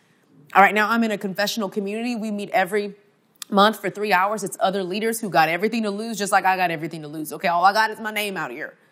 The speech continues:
And we are, like, s-, like, signed to secrecy. And to know that I have a place where I can just be myself and not lose everything I got.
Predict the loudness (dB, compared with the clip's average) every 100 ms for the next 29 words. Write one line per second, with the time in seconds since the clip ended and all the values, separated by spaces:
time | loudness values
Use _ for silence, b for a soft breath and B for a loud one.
0 | b b b b b b _ _ _ _
1 | _ _ _ _ -8 -4 0 2 2 0
2 | -10 _ -6 -6 -14 _ _ _ -12 -12
3 | -6 -6 -4 -4 2 4 4 -2 -8 -10
4 | -10 -12 -12 -14 -20 _ _ _ _ _
5 | _ _ _ 4 4 2 -2 2 2 2
6 | 2 0 -4 -6 -8 -8 -6 -6 -2 0
7 | 0 -4 -8 -12 -8 -4 -2 -2 0 -2
8 | -2 -4 -4 -2 -2 0 0 -2 -6 -6
9 | -6 0 0 0